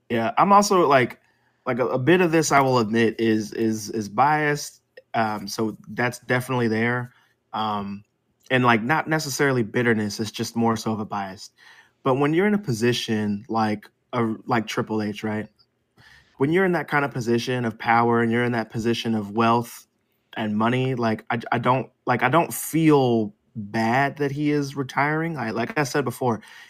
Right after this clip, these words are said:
it's time for sure for him to,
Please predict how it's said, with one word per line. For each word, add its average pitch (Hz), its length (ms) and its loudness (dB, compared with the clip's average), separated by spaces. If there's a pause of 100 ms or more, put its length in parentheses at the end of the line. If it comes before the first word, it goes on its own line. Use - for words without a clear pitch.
(260)
it's 147 400 -2
time 120 760 -2
for 110 240 -8
sure 113 440 -4
for 117 160 -10
him 113 180 -2
to, 110 160 -6